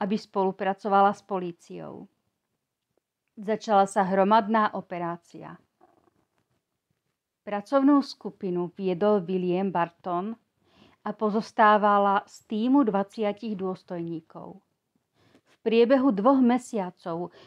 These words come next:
bolo odobratých viac ako štyridsať tisíc otlačkov.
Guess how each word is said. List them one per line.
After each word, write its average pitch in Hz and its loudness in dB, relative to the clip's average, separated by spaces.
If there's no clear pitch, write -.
bolo 214 4
odobratých 214 2
viac 196 -2
ako 196 -6
štyridsať 240 -6
tisíc 262 -8
otlačkov. 175 -14